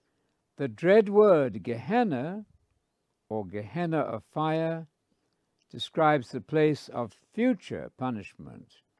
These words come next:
for the wicked, either at the parousia, the second coming, for those alive at that time, or following the millennial period in a resurrection to judgment,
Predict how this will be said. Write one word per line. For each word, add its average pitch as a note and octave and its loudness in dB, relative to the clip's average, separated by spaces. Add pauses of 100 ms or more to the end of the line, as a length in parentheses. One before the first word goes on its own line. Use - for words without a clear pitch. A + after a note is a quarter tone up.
(540)
for E2+ -14
the - -14
wicked, G#2+ -8 (920)
either D3+ 2
at A#2+ -8
the F#2+ -12
parousia, C3+ -2 (340)
the - -20
second F2+ -14
coming, G3 -8 (880)
for C#2 -16
those A2+ -6
alive A#2+ -2
at A#2 -8
that C3 -4
time, C3 -4 (640)
or G#2 -4
following E3 2 (320)
the - -12
millennial A#2+ -2
period B2 -4 (880)
in A#2+ -6
a A2+ -4
resurrection G#2 -8
to F#2 -20
judgment, G#2+ -4